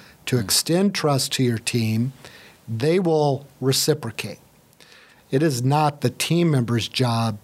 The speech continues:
Speaker 1: to just blindly grant you their trust. Um,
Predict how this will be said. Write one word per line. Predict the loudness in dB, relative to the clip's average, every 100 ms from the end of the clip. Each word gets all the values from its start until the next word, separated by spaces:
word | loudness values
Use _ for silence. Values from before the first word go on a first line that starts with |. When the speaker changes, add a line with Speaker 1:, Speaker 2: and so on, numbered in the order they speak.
| -4
Speaker 1:
to | 0 0
just | 0 -2 0
blindly | 0 2 4 2 2 2 0
grant | -2 -2 2 2 0 0
you | 0 0
their | 0 -2
trust. | -4 -4 -2 -2 -4 -10 -10 -20 -20 -20 -20 -20 -6
Um, | -2 0 0 -2